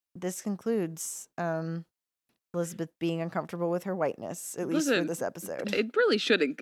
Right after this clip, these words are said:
Speaker 2: c-, c-,
Speaker 1: That's
Speaker 2: conclude
Speaker 1: true. I
Speaker 2: that.
Speaker 1: should always be uncomfortable with my whiteness, which, to be fair, I am most
Speaker 2: I mean, like,
Speaker 1: days.
Speaker 2: to be fair, this was a pretty, this is like a softball.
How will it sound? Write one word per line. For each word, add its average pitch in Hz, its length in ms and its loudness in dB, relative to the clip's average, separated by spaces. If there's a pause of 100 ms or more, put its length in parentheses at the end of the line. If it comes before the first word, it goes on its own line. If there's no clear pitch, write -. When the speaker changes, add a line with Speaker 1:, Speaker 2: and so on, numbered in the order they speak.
Speaker 2:
c-, 175 120 2
c-, 226 200 8
Speaker 1:
That's 311 300 10
Speaker 2:
conclude - 100 10
Speaker 1:
true. 208 140 10
I - 120 12
Speaker 2:
that. 233 60 12
Speaker 1:
should 262 120 8
always 185 240 10
be 180 60 4
uncomfortable 170 420 2
with 165 140 0
my 165 160 8
whiteness, 160 380 2
which, 226 240 2 (220)
to 240 120 0
be 262 100 4
fair, 156 320 4
I - 140 0
am 107 140 0
most 143 220 0
Speaker 2:
I 226 40 8
mean, 285 160 6
like, 233 160 10
Speaker 1:
days. 240 60 -4
Speaker 2:
to 330 60 0
be 403 100 10
fair, 226 200 8
this - 180 -2
was 226 120 0
a 190 40 0
pretty, 180 240 4
this 359 120 2
is - 60 -10
like 254 120 6
a 190 40 2
softball. - 480 2